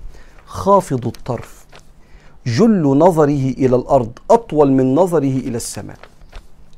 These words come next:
أغلب بصيته كانت تبقى للأرض صلى الله عليه وسلم. صاحب الأفكار وصاحب الهمة وصاحب الهموم غالبًا بيبقى مركز فيها كده دايمًا، فأكتر نظره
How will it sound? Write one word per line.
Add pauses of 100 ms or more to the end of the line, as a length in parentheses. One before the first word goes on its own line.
(240)
أغلب
بصيته
كانت
تبقى
للأرض
صلى
الله
عليه
وسلم. (1400)
صاحب
الأفكار (220)
وصاحب
الهمة
وصاحب
الهموم (680)
غالبًا
بيبقى
مركز
فيها
كده
دايمًا، (640)
فأكتر
نظره